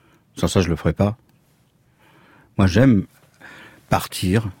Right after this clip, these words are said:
comme je l'ai fait récemment avec Adrien Jaulme en Syrie, le, du Figaro, dans l'avion, quand on prend la voiture et qu'on va traverser une zone extrêmement dangereuse de,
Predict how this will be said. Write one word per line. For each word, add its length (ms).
comme 180
je 80
l'ai 80
fait 140
récemment 540
avec 180
Adrien 380
Jaulme 440
en 120
Syrie, 440
le, 220
du 100
Figaro, 520
dans 220
l'avion, 720
quand 260
on 120
prend 360
la 140
voiture 640
et 60
qu'on 140
va 100
traverser 380
une 100
zone 280
extrêmement 540
dangereuse 640
de, 240